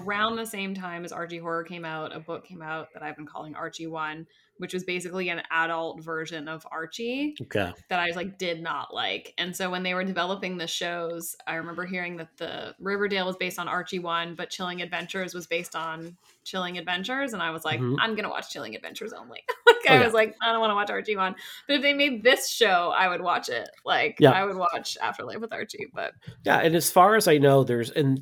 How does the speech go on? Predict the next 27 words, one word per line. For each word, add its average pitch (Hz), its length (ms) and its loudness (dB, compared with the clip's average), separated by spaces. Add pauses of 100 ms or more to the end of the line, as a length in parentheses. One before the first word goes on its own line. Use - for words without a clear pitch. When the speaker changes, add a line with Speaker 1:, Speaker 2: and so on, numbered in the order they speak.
Speaker 2:
Chilling 170 400 4
Adventures, 131 540 4
at 113 80 -2
least 127 200 2
in 160 80 -2
the 151 80 2
first - 520 0 (340)
two 147 240 4
seasons, 131 580 4
like, 117 340 2
there's 156 380 8
no 139 320 8
Archie, 123 520 0
there's 110 260 -4
no 120 160 2
Jughead, 113 720 0
there's 120 240 0
Speaker 1:
No. 113 80 0
Speaker 2:
no 110 380 0 (360)
Betty 123 300 6
and 113 100 0
Veronica. 110 520 2
Like, 110 200 4
it 113 100 0
is 110 140 -2
co-, 139 160 0
its - 160 -10